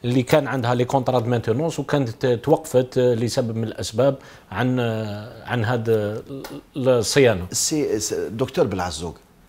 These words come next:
Speaker 2: على أي توقف راك تتكلم؟ أنا نتكلم لك على دي زاكسيليراتور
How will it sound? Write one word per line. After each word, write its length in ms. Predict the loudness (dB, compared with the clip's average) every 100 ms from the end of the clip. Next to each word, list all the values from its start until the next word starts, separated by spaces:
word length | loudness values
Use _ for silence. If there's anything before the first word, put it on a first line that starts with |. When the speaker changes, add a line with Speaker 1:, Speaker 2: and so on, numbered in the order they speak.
| _
Speaker 2:
على 280 | -4 0 0 4
أي 760 | 2 4 2 2 2 0 -4 -8 -12 4
توقف 480 | 8 8 4 -8
راك 100 | -10
تتكلم؟ 440 | -10 -14 -10 -10 -10 -16 _ _ -20 -20 _ _ 0
أنا 180 | 4 6
نتكلم 480 | 6 4 2 4 4
لك 180 | 4
على 560 | 2 4 6 6 2 -2 -10 -18
دي 180 | -4 -2
زاكسيليراتور 960 | 2 2 4 6 8 6 6 6 6